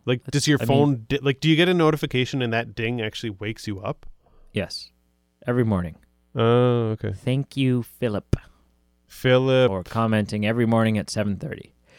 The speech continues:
Speaker 2: If you could
Speaker 1: Yes.
Speaker 2: bump that to, like, eight fifteen, that'd be
Speaker 1: Right.
Speaker 2: great. But
Speaker 1: And eight thirty on Tuesdays.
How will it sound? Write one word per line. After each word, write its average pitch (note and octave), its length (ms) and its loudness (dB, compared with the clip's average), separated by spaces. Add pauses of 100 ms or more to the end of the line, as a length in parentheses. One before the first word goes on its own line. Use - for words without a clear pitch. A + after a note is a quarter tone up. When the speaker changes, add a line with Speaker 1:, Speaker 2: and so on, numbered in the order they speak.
Speaker 2:
If - 80 -4 (140)
you A#2 80 6
could A2+ 100 4
Speaker 1:
Yes. - 80 -12
Speaker 2:
bump D3 280 4
that A2+ 260 0
to, G#2+ 100 -8
like, A2 300 0
eight A#2 240 -4
fifteen, A2+ 720 -2
that'd G2+ 240 -2
be B2 60 2
Speaker 1:
Right. C3 120 4
Speaker 2:
great. B2+ 440 -2
But A2 340 0
Speaker 1:
And D3 300 6
eight D#3+ 200 4
thirty D#3 320 4
on A#2+ 160 2
Tuesdays. G#2+ 680 -6